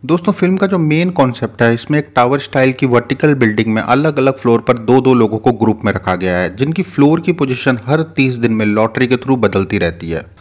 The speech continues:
अब जो कॉन्सेप्ट इसे बाकी मूवीज से अलग करता है, वो ये है कि एक प्लेटफॉर्म के जरिए हर दिन सभी को कुछ मिनट के लिए खाना खाने को दिया जाता है, जिससे टॉप फ्लोर में रह रहे लोगों को तो पेट भर के खाना मिलता है, पर जैसे-जैसे प्लेटफॉर्म नीचे आता है, वैसे-वैसे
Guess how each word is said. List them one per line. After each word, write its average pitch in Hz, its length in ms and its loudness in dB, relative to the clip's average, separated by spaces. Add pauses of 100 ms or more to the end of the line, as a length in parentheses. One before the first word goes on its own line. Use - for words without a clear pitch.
(140)
अब 165 140 -4
जो 214 100 0
कॉन्सेप्ट 165 500 0
इसे 180 160 -2
बाकी 131 360 2
मूवीज 135 300 4
से - 140 0
अलग 113 140 2
करता 110 320 -2
है, 127 100 4
वो 135 120 4
ये 120 280 2
है 139 140 2
कि 147 140 0
एक 143 220 -2
प्लेटफॉर्म 127 440 2
के 151 120 0
जरिए 117 380 2
हर 147 300 0
दिन 127 220 0
सभी 120 300 0
को 127 120 2
कुछ - 320 -4
मिनट 113 220 2
के 120 120 0
लिए 117 120 0
खाना 110 220 0
खाने 95 300 -4
को 90 100 -6
दिया 90 200 -4
जाता 85 280 -6
है, - 260 -16 (240)
जिससे 160 240 -2
टॉप 190 280 2
फ्लोर 190 260 2
में 190 120 2
रह 156 180 2
रहे 170 140 4
लोगों 160 280 2
को 160 80 -2
तो 160 120 -8
पेट 165 280 0
भर 143 120 2
के 127 140 -2
खाना 110 280 -2
मिलता 101 280 0
है, 98 80 0
पर 131 180 0
जैसे-जैसे 131 600 0
प्लेटफॉर्म 113 480 0
नीचे 110 280 0
आता 110 260 2
है, 110 100 2
वैसे-वैसे 117 520 0